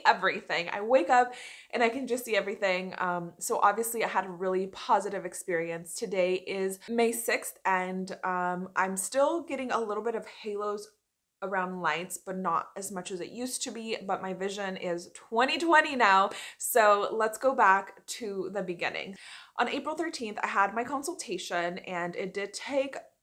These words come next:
about two hours because they do a bunch of different tests.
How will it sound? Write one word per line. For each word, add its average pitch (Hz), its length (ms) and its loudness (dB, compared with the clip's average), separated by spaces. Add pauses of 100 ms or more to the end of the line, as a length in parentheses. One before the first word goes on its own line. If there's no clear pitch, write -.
(160)
about 208 640 0
two - 260 -10
hours 180 420 2
because 190 320 -6
they 185 120 -2
do 190 240 -8
a 185 40 -2
bunch 180 240 -6
of 175 100 -14
different - 340 -14
tests. 254 320 0